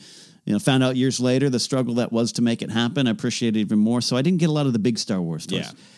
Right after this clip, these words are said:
Speaker 1: And the Y-Wing was the only one that I got that was big. And I, I have a picture of it. Uh, a good old-fashioned developed photo
Speaker 2: <laughs>
Speaker 1: that's in my little storage here, uh, of the box.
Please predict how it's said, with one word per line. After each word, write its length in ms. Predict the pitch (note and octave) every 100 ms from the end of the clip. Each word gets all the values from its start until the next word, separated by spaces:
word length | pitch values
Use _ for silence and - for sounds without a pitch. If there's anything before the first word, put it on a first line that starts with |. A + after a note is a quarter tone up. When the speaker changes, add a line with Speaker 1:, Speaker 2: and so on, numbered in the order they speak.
| _ _
Speaker 1:
And 360 | G#2+ G#2+ G#2 G2+
the 60 |
Y-Wing 400 | A2+ B2+ C#3 C3
was 120 | A#2 G#2
the 100 | G#2+
only 180 | G2
one 280 | F2+ E2+ D2+
that 120 | E2
I 40 | E2
got 240 | F#2+ -
that 80 | F2
was 120 | F2
big. 300 | - F2+ E2+
And 140 | G2 F#2
I, 220 | A2 A2+
I 460 | - G#2 G#2 G2+ F#2+ -
have 140 | A2
a 60 | A#2
picture 400 | - G#3+ - G3
of 120 | F3+
it. 160 | B3 - _ _ _ _ _
Uh, 380 | A#2+ A#2 A2+ A2+ -
a 60 |
good 160 | A2 C#3
old-fashioned 640 | D3+ C#3 E3 D#3+ D#3+ C#3+
developed 440 | C#3 B2+ D#3 G#3 -
photo 420 | - A#3 F3 D#3
Speaker 2:
<laughs> 40 |
Speaker 1:
that's 560 | C3 B2 D3+ - C3+ B2
in 160 | C#3+
my 80 | C#3+
little 180 | C#3+ C#3+
storage 320 | - F3 E3+
here, 220 | C3+ B2 B2
uh, 220 | A#2+ A#2+
of 120 | A#2+ A#2+
the 80 |
box. 600 | A#2+ D3+ C#3 - - -